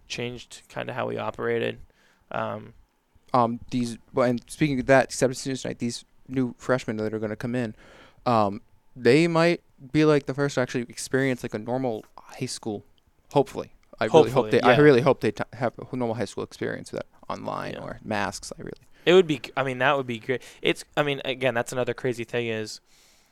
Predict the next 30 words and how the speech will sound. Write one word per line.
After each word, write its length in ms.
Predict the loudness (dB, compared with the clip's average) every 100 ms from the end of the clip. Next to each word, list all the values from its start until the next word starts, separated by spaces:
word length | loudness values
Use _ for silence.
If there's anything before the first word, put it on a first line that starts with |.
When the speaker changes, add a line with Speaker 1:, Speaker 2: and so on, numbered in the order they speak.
| _ _ _ _ _
Speaker 1:
we're 640 | -2 2 4 4 2 -2 -8 _ _ _ -12
the 180 | -10 -6
only, 640 | -6 -6 -8 -8 -10 -16 -20 _ _ _ _ _ _
um, 440 | -4 -2 -6 -10 -18 -4
class 320 | 2 2 0
at 60 | -8
B 120 | -6
G 100 | -4
that's 160 | -4 -6
experienced 420 | -10 -8 -6 -8
a 40 |
normal 320 | -8 -6 -4 -4
year. 340 | -2 -2 -4 _ _ _
Speaker 2:
Yeah. 240 | -4 -4 -6 _ _ _ _ -8
Speaker 1:
And 120 | -2
we're 80 | -2
leaving 400 | -2 -4 -6 -8
next 260 | -14 -16 -14
year. 200 | -14 -14 -16
Speaker 2:
Yeah. 180 | -12 -12 -12 -16 -6
Speaker 1:
Do 80 | 0
you 40 |
know 80 | 2
what 80 | 2
I 80 | 0
mean? 300 | -4 -8 -8 2
Speaker 2:
Yeah, 160 | 2
it's 100 | 2
just 120 | 0
like, 200 | 2 2